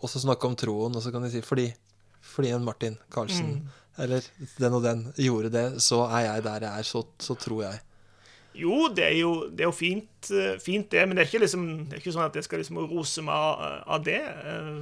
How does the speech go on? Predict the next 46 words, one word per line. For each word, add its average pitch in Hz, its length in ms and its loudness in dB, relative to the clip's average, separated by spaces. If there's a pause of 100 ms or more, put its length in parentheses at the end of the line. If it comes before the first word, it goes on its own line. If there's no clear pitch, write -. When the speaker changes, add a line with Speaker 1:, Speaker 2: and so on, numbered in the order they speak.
Speaker 2:
men 156 100 -10
jeg 170 100 -8
tenker 175 280 -6
liksom 175 320 -6
at, - 140 -8
Speaker 1:
Ja, - 60 0
men 139 120 6
det 139 80 12
er 156 60 10
Speaker 2:
eh, 196 80 6
Speaker 1:
noe 165 100 8
med 147 220 10
å 139 260 4
være 120 240 2
bevisst 120 320 -2
at 113 120 -6
man 120 140 -2
kan 117 240 -2
gjøre 110 200 0
en 113 100 -2
forskjell 131 500 2
her 147 120 6
Speaker 2:
Ja, 151 180 8
Speaker 1:
på, - 240 4
på 151 120 8
jorden. 160 280 10
Speaker 2:
absolutt. - 300 -12
Speaker 1:
Mhm. 147 200 2
Speaker 2:
Absolutt. 170 720 0
Og 175 140 2
det, - 100 -2
og 160 100 2
det 156 120 6
er - 20 -8
klart, 277 220 4
det 233 140 0
tror 156 260 -2
jeg 127 140 0
jo, 170 100 4 (240)
Speaker 1:
Mhm. 135 120 0
Speaker 2:
eh, 147 240 2
at, - 280 -4
eh, 151 260 -4 (680)
ved 151 220 -4
å, 151 540 0 (340)
eh, 156 80 -10